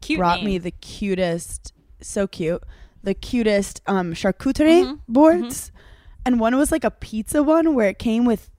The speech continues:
Speaker 2: pizza dough and, like, all the stuff to make a pizza, but in a charcuterie. She's awesome.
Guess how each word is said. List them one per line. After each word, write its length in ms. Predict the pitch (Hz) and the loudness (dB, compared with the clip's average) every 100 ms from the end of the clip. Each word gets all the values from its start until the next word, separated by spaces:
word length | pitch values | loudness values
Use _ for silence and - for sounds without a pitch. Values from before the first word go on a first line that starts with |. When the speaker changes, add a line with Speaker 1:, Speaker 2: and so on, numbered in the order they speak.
| - - | -20 -10
Speaker 2:
pizza 340 | - 226 285 | -4 -2 0
dough 400 | 285 302 311 320 - - | 4 6 6 4 0 -2
and, 240 | 220 220 | -2 0
like, 180 | 196 190 | -4 -2
all 120 | 196 | -2
the 80 | 208 | -2
stuff 280 | - 220 214 | -4 -4 -4
to 120 | - | -6
make 140 | 208 196 | -6 -6
a 20 | |
pizza, 340 | - 214 - 226 | -8 -8 -4 0
but 220 | 202 _ - | -2 _ -10
in 160 | - 202 | -4 -2
a 40 | |
charcuterie. 680 | 208 202 - 196 208 254 269 - - | 0 -2 -2 -4 0 0 -2 -8 -16
She's 300 | - 247 254 - | -6 -4 -4 -2
awesome. 720 | 170 196 247 247 262 277 | -2 -2 -2 0 0 -2